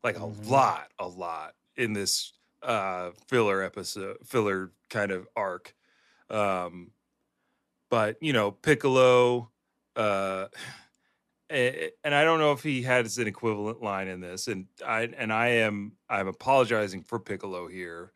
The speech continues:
Speaker 1: to, to the, uh, to the community of people, uh,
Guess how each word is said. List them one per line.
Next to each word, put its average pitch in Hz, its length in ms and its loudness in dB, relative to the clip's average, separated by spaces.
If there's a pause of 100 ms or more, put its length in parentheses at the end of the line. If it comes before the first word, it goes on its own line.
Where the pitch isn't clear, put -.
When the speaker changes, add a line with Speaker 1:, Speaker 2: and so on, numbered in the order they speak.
(260)
Speaker 1:
to, 95 240 -6 (120)
to 113 140 -4
the, 92 260 -8 (460)
uh, 90 280 -8 (440)
to - 80 -12
the 90 260 -10
community 127 720 -4 (180)
of 95 200 -8
people, 107 540 -6 (400)
uh, 87 260 -8